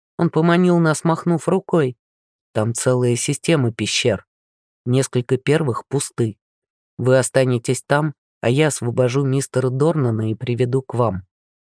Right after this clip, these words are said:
Я хотела было спросить, что он задумал,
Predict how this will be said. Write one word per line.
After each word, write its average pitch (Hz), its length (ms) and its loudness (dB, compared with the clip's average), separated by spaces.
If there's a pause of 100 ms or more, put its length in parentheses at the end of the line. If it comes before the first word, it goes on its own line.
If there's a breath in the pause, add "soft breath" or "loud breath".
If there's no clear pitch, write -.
(120)
Я 170 180 2
хотела 175 420 2
было 170 260 4
спросить, 175 540 0
что - 280 -2
он 170 200 2
задумал, 175 600 0